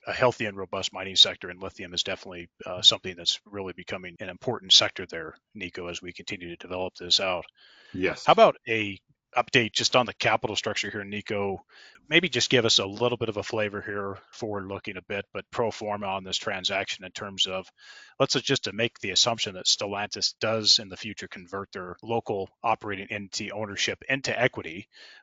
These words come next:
Speaker 2: Mm-hmm.
Speaker 1: But, you know, obviously we know that there's going to be future finances. We know that more money is gonna be, need to be put in these projects, and there'll be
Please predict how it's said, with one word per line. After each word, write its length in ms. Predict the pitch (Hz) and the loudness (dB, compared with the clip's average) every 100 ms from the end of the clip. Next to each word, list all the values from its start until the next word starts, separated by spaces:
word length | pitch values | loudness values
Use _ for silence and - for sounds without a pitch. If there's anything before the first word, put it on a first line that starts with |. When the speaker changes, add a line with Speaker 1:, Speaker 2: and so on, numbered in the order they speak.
| - | 2
Speaker 2:
Mm-hmm. 140 | 107 | 6
Speaker 1:
But, 280 | 107 113 - | 8 6 2
you 60 | 123 | 0
know, 60 | |
obviously 420 | 110 123 113 - 120 | 4 4 6 2 2
we 100 | 107 | 2
know 160 | 110 | -2
that 120 | 107 | -2
there's 180 | - 104 | -4 -4
going 220 | - 110 | -2 -2
to 60 | 107 | -4
be 120 | 107 | -6
future 320 | 101 117 - | -6 -6 -6
finances. 640 | 110 110 104 104 101 110 101 | -4 -2 -2 -2 -4 -6 -6
We 80 | |
know 240 | 95 107 101 | -2 -2 -2
that 100 | 107 | -6
more 160 | 104 | -10
money 220 | 98 98 98 | -8 -8 -6
is 80 | |
gonna 180 | - 95 | -8 -10
be, 100 | 95 | -10
need 180 | 92 95 | -10 -12
to 60 | 90 | -12
be 140 | 95 | -12
put 180 | - 95 | -8 -8
in 120 | 90 | -8
these 120 | 87 | -10
projects, 540 | - 123 120 95 90 110 | 6 8 8 4 -4 -6
and 100 | 95 | -6
there'll 120 | 92 | -10
be 320 | 98 92 92 | -8 -8 -12